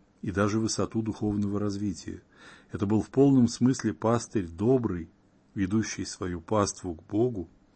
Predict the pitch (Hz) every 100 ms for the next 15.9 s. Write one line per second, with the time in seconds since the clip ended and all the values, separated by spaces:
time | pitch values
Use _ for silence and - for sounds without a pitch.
0 | _ _ - - 92 82 104 117 107 85
1 | - 87 82 113 117 110 101 87 87 87
2 | 87 87 85 _ _ _ _ - 98 -
3 | 98 110 - - 92 82 87 82 82 82
4 | - _ _ _ _ _ _ _ - _
5 | - 123 127 123 107 95 151 156 - 139
6 | 139 127 - _ 110 95 - 113 151 135
7 | - - 78 78 _ 85 110 147 104 73
8 | - _ _ _ _ _ _ _ _ _
9 | _ _ _ - 101 - - - 131 131
10 | 101 104 98 95 107 92 - 101 104 101
11 | 113 131 95 87 82 82 82 87 - 92
12 | - 85 90 - - 85 104 117 98 80
13 | - 92 98 101 - 113 113 - 98 92
14 | 123 135 - 120 117 110 113 123 117 -
15 | - - 87 104 95 104 90 87 80